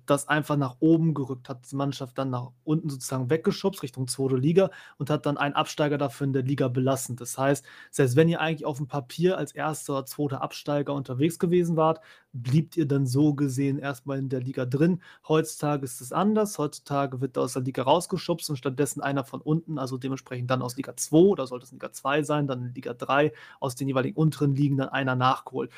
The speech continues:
Deswegen sitze ich auch immer hier, wenn wir über den sportlichen Teil sprechen, muss ich ja jedes Mal drüber knobeln und nachdenken, wer kommt denn jetzt hoch und wer bleibt drin. Und das kommt immer alles von, von dieser Regelung her.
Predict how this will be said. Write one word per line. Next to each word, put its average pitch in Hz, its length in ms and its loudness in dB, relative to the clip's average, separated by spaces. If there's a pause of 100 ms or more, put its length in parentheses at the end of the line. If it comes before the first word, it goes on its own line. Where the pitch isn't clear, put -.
(200)
Deswegen 147 260 6
sitze 165 240 2
ich 202 140 -2
auch 175 120 2
immer 175 160 2
hier, 160 200 0
wenn 170 100 0
wir 156 60 0
über 156 140 0
den 143 140 -4
sportlichen 180 400 2
Teil 165 160 2
sprechen, 160 360 -4
muss 156 180 -2
ich 156 60 4
ja 156 60 4
jedes 151 240 2
Mal 147 120 0
drüber 143 220 -2
knobeln 151 400 2
und 147 60 0
nachdenken, 147 520 0
wer 147 80 0
kommt - 260 -4
denn 143 100 -6
jetzt 143 240 0
hoch 165 200 4
und 147 160 -2
wer 143 120 2
bleibt 131 300 4
drin. 175 180 4 (280)
Und 151 200 -2 (240)
das - 180 -6
kommt 175 260 4
immer 165 200 0
alles 180 380 0
von, 160 220 -4
von 156 180 -4
dieser 143 220 -2
Regelung 131 360 -4
her. 123 200 -14